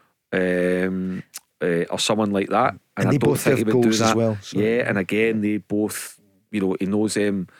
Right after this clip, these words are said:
Speaker 1: inside out. But look, what it does do is, and that's what,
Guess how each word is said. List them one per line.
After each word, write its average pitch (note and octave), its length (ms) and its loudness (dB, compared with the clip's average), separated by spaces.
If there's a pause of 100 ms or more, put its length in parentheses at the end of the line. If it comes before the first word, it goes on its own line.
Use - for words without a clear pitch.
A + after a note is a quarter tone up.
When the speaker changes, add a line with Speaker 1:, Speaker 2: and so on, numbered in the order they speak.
(360)
Speaker 1:
inside G2+ 400 -2
out. A2+ 240 2
But - 140 -2 (460)
look, B2+ 140 -2 (640)
what D3+ 140 2
it - 120 -2
does B2 200 2
do C3 220 2
is, A2 100 0
and G#2+ 100 2
that's - 240 0
what, - 120 -4